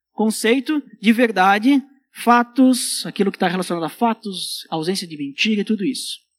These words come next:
É, e a gente pode utilizar a verdade, né? Vamos falar a verdade, vamos dizer assim, quando a gente quiser falar de alguma pessoa, né? A gente pode, pe-, por exemplo, falar de alguém falando sobre os fatos da vida daquela pessoa.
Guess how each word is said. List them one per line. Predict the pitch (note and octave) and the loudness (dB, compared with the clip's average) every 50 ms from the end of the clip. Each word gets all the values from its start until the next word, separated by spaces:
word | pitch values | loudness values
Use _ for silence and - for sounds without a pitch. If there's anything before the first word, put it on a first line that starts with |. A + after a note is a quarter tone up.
| _ _ _ _ _ _ - | _ _ _ _ _ _ -12
É, | C3 C#3 D#3 | -8 -4 -2
e | F3+ | 0
a | A3+ | 0
gente | A#3 C#4 F4 - F#4+ | 2 0 0 -2 -4
pode | - - C#4 C#4+ C#4+ A#3+ B3+ | -4 0 0 0 2 2 0
utilizar | A#3+ - - B3 A3 A3 F#3+ D#3+ F3 F3+ F3+ F3 E3 | -2 0 0 0 0 0 -2 -2 0 2 2 2 2
a | D#3 D3 | 2 -2
verdade, | C#3 D3+ D3 C#3 C#3+ E3+ G3+ - A3+ F3+ D3 | -2 -4 -6 -6 -2 0 2 2 2 0 -2
né? | C3+ D#3+ E3+ | -6 -6 -6
Vamos | E3 E3 E3+ - | -8 -8 -10 -10
falar | - - D#3 D3 C#3+ C#3+ D3 C#3+ | -8 -6 -6 -6 -6 -8 -12 -12
a | C3+ | -14
verdade, | B2 C#3 C3 - - F3+ A#3+ C4+ G3 D3 C#3+ | -14 -16 -18 -8 -2 2 2 2 2 0 -6
vamos | C3+ C#3 C3+ C3 | -10 -10 -12 -10
dizer | B2+ D3 | -10 -10
assim, | C3 - A#3+ D4 C4 - - _ _ _ _ _ _ _ _ _ _ _ _ | -4 0 0 2 2 0 -4 _ _ _ _ _ _ _ _ _ _ _ _
quando | - D4 D4 | 2 4 4
a | D4 | 4
gente | B3+ D4 B3+ - | 2 0 -2 -2
quiser | - D#4+ C#4 G3+ A#3 A#3+ C4 C4 | -2 -2 0 2 2 2 2 2
falar | - F4 E4+ C#4+ A#3+ A3 A3 A#3+ C#4 D4+ C#4+ - _ _ _ _ _ | 0 0 2 4 4 4 4 4 2 0 -6 -10 _ _ _ _ _
de | C4 A#3 | 0 0
alguma | E4+ B3 A3 A3 | 2 2 2 2
pessoa, | - D#4 - - F#4+ F4 D#3 A#3 - _ _ _ _ _ _ _ _ | 0 0 0 0 0 -2 -2 -2 -8 _ _ _ _ _ _ _ _
né? | - - - - | -2 0 0 2
A | - | 2
gente | A3 B3 C4+ A#3 | 2 0 0 0
pode, | - A3+ A3+ A3 G3+ | 2 2 2 2 2
pe-, | - G#3+ G3 G#3+ | -2 -2 -2 -2
por | - G#3+ G#3 | 0 0 0
exemplo, | G3 F#3 F#3+ F#3 E3+ - D3+ C#3+ B2+ | 0 0 0 -2 -2 0 -2 -2 -2
falar | A#2+ - - G3 F#3+ F3+ F#3 F3+ F3+ F3+ E3 D#3+ D3 A#2+ A2 - _ _ _ _ _ _ _ | -4 -4 0 2 4 4 4 4 4 4 2 2 -2 -6 -10 -16 _ _ _ _ _ _ _
de | - - F#3 | -4 0 0
alguém | F3+ E3+ F3 G#3 A#3+ C#4 C4+ G3+ D3 A#2+ - - _ _ _ _ _ _ _ | 0 2 2 2 2 2 2 2 0 -4 -6 -12 _ _ _ _ _ _ _
falando | _ - G#3+ G#3 G#3+ A3+ A#3+ | _ -2 0 2 4 2 2
sobre | A#3 - C4+ A#3+ B3 C4+ | 2 2 0 2 2 2
os | B3+ - | 2 2
fatos | - - - B3+ D4+ E4+ D4 - - G#3 F3+ E3+ | -2 -2 0 0 0 0 0 -2 -4 -4 -2 -2
da | F3 E3+ | -2 -2
vida | D#3 E3+ E3 E3+ | 0 0 -2 0
daquela | E3 E3 - E3 D3+ D3 | -2 -2 -2 -4 -4 -4
pessoa. | - D3+ C#3+ - - - C3 A#2 A2 | -4 -4 -4 -4 -6 -10 -10 -12 -14